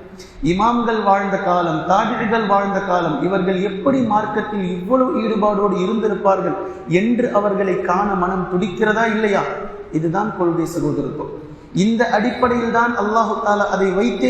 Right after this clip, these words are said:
இருக்கின்றான். யாருக்கும் யாருக்கும் மத்தியில் கொள்கை உறுதியாக இருக்கிறதோ,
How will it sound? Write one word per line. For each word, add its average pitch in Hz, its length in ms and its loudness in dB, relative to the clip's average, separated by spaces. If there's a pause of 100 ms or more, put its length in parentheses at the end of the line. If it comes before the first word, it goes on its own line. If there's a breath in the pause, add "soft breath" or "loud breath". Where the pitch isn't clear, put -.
இருக்கின்றான். 196 640 0 (120)
யாருக்கும் 208 600 0
யாருக்கும் 196 540 0
மத்தியில் 180 480 -2 (340)
கொள்கை 214 460 2
உறுதியாக 202 640 2
இருக்கிறதோ, 196 640 0